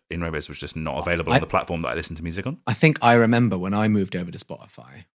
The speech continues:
Speaker 2: which was <laughs> sooner than two thousand eleven. I was obviously much, uh, earlier. I had to get invited to Spotify.
Speaker 1: Oh, <laughs>
Speaker 2: I actually
Speaker 1: oh, I'm so sorry.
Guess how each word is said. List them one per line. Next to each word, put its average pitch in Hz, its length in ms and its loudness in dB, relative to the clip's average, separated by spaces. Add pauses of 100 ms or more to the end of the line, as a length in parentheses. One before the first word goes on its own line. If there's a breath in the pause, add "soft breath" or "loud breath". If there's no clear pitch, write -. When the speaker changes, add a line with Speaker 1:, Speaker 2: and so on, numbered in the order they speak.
Speaker 2:
which - 180 -18
was - 120 -12
<laughs> - 100 -10
sooner - 580 2
than 58 140 -12
two - 120 -16
thousand - 240 -18
eleven. - 260 -20
I - 120 -16
was - 100 -2
obviously - 220 0
much, 101 440 6
uh, 78 240 0
earlier. 90 300 2
I 104 40 10
had 147 100 10
to - 60 4
get - 100 6
invited 92 460 0
to - 220 -2
Spotify. - 280 -6
Speaker 1:
Oh, 98 520 4
<laughs> 90 40 -8
Speaker 2:
I 98 100 4
actually 82 240 0
Speaker 1:
oh, 82 80 -4
I'm 85 80 -10
so 87 140 -6
sorry. 82 260 -4